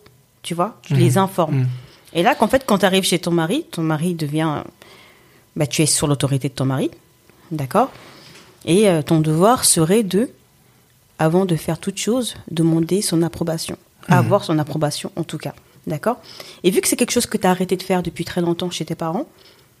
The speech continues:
Speaker 1: le fait de demander, c'est comme si, en, en quelque sorte, tu, euh, tu te rabaissais.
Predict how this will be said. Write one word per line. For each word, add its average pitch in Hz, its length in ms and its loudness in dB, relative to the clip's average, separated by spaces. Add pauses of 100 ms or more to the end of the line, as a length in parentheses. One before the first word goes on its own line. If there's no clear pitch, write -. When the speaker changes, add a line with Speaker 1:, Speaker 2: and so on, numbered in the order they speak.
(160)
Speaker 1:
le 170 80 2
fait 240 140 0
de 180 140 -2
demander, 190 560 0 (600)
c'est - 100 -4
comme 202 200 4
si, 247 200 0
en, 233 60 4
en 170 600 2
quelque 180 360 -2
sorte, 226 260 -2
tu, 208 460 -4
euh, 165 300 2 (240)
tu - 140 -12
te - 100 0
rabaissais. 165 680 -2